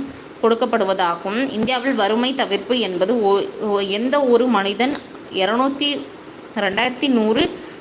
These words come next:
கலோரிகள் ஒரு நாளுக்கு நகர்ப்புறத்திலும் மற்றும் ரெண்டாயிரத்தி இருநூறு கலோரிகள் கிராமப்புறத்திலும் எட்டுவதற்காகும். இதுல வந்து ஃபர்ஸ்ட் ஒன் மட்டும் சரி அப்படின்னு சொல்லியிருக்காங்க. ஃபர்ஸ்ட் ஒன் மட்டும்.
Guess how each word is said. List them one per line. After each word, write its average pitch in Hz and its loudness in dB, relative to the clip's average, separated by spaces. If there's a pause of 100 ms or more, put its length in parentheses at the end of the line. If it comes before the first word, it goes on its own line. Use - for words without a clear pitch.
கலோரிகள் 233 0
ஒரு 220 4 (320)
நாளுக்கு 240 0
நகர்ப்புறத்திலும் 226 2
மற்றும் 226 2
ரெண்டாயிரத்தி 254 0
இருநூறு 208 0
கலோரிகள் 220 2 (220)
கிராமப்புறத்திலும் 226 2 (480)
எட்டுவதற்காகும். 208 0 (680)
இதுல 214 0
வந்து 220 2 (680)
ஃபர்ஸ்ட் 247 0
ஒன் 277 6
மட்டும் 220 0
சரி 214 2
அப்படின்னு 214 0
சொல்லியிருக்காங்க. 185 0 (320)
ஃபர்ஸ்ட் 196 0
ஒன் 220 4
மட்டும். 185 0